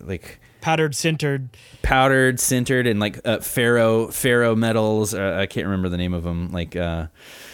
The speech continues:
Speaker 1: but yeah, they're basically, uh, these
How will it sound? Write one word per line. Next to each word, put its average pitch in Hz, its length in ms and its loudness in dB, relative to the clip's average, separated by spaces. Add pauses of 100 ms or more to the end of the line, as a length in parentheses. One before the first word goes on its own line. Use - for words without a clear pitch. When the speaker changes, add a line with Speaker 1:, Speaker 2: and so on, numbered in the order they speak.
(200)
Speaker 1:
but 151 120 4
yeah, 139 180 4
they're 113 160 2
basically, 123 540 2
uh, 101 300 2 (1000)
these 92 760 -4